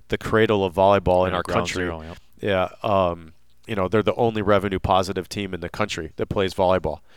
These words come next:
Speaker 1: And, you know, they sell out eight thousand seats in a, in a venue that seats eight thousand, and they sell it out on the first day of ticket sales. And it's, it's remarkable. And I don't, we're not gonna get to that level, but this is, these are the, the benchmark moments where, you know,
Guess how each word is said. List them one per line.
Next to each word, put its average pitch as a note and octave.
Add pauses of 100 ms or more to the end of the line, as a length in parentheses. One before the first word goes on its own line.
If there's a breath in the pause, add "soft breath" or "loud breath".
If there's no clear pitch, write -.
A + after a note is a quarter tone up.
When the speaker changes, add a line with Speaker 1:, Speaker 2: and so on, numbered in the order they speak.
(120)
Speaker 1:
And, F#2
you G#2
know, F#2+
they F#2
sell F#2+
out F#2+
eight G2+
thousand F#2
seats -
in F#2
a, F2
in G#2+
a F#2
venue F#2+
that F2+
seats F#2+
eight F2
thousand, G2
and G2+
they F#2
sell F#2+
it F#2
out F#2+
on F2+
the E2+
first -
day F#2
of F2
ticket G2+
sales. E2+
And G2
it's, G2
it's -
remarkable. F#2 (340 loud breath)
And D3
I D#3
don't, C#3+
we're F3
not A#2
gonna G2+
get F#2+
to F#2
that F#2+
level, F#2+
but G#2+
this C#3+
is, C#3+ (100)
these D3+
are C#3
the, G#2+ (380 loud breath)
the A#2
benchmark A#2+
moments G#2
where, G2 (720 loud breath)
you A2+
know, F#2+